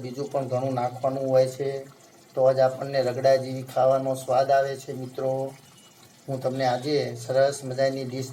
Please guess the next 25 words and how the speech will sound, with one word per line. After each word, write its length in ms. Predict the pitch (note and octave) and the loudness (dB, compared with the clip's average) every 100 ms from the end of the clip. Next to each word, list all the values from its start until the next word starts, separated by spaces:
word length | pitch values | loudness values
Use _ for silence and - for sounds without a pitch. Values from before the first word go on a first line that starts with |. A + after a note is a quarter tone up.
| - | -4
તૈયાર 300 | C3 C#3 B2+ | 2 2 2
કરતાં 340 | C3 B2 C#3+ C#3 | -2 0 0 0
પણ 220 | C3+ C3 B2 - - - - A#2+ | -2 -2 -4 -10 -20 -20 -12 -4
બતાવીશ 600 | A#2+ - C3+ C#3 C#3 - | -2 4 4 4 -4 -8
મિત્રો. 360 | C3 B2 C#3+ C#3 C#3+ C3+ | -10 -6 -4 -2 -2 -4
ચાલો, 220 | C3+ B2+ C3 | -2 0 0
તો 120 | C3 | 0
આપણે 320 | B2+ B2 C3 B2+ | 0 0 0 0
હવે 240 | B2+ D3 A2+ A#2 - - _ - - - | 0 0 -2 -4 -16 -20 _ -20 -20 -8
તૈયાર 340 | C3 B2 C3 B2+ | -4 2 2 2
થઈ 140 | C3+ B2+ | -2 -2
ગઈ 200 | E3+ E3 | -2 -4
છે, 200 | D3 A#2 G#2+ - | -4 -6 -6 -8
તો 60 | |
ગેસ 280 | A#2+ C3+ C3 C#3 | -4 -2 -2 -4
ઉપરથી 520 | - C3+ C3 C#3+ C3 | -6 -6 -6 -4 2
લઈને 340 | C3+ C#3+ D3+ A2+ - - - _ - - - - - - | 2 2 -4 -6 -10 -20 -20 _ -20 -20 -20 -20 -20 -12
સરસ 360 | - C3 C#3 C3+ | -4 0 0 -2
મજાની 500 | C3 B2 D3 D3 B2+ A2+ - - | -8 -2 0 0 -4 -8 -14 -8
ડિશ 240 | C3 C3 C3+ | -8 -6 -6
તૈયાર 340 | B2+ C3+ C3 - | -2 2 0 -2
કરી 260 | B2+ C3+ C3+ | -8 -6 -6
લઈએ 300 | C3+ C#3 C#3 | -6 0 0
મિત્રો. 420 | C3+ C3 C3+ C3+ C#3 C#3 - - - - - - - - - - - - - - - - - - - - - - - - - - - - - - - - - - - - | 0 -8 -4 -2 -2 -4 -6 -12 -20 -20 -20 -20 -20 -20 -20 -20 -20 -20 -20 -20 -20 -20 -20 -20 -20 -20 -20 -20 -20 -20 -20 -20 -20 -20 -20 -20 -20 -16 -16 -18 -20 -20
મિત્રો, 320 | C3+ C#3 C#3+ | -10 0 2